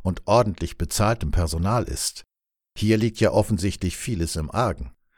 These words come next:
Mit nur zehn Prozent der Rüstungsausgaben wäre sicher eine Menge an positiven Verbesserungen entsprechend den Vorstellungen unter anderem der Gewerkschaften zu erreichen.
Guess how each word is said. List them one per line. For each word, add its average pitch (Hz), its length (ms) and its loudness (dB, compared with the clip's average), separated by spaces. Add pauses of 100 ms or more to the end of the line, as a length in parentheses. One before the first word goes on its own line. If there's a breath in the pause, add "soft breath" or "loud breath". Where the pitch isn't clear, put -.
(220 soft breath)
Mit 113 260 2
nur 120 160 6
zehn 151 280 2
Prozent 127 460 4
der 82 140 2
Rüstungsausgaben 95 1080 0
wäre 85 240 0
sicher 95 260 0
eine 80 220 -2
Menge 104 320 2
an 80 120 -4
positiven 98 680 0
Verbesserungen 107 720 0
entsprechend 85 540 -4
den 76 120 -4
Vorstellungen 98 760 0
unter 82 260 -4
anderem 85 380 -2
der 82 120 -4
Gewerkschaften 80 760 -4
zu 95 160 0
erreichen. 98 500 -2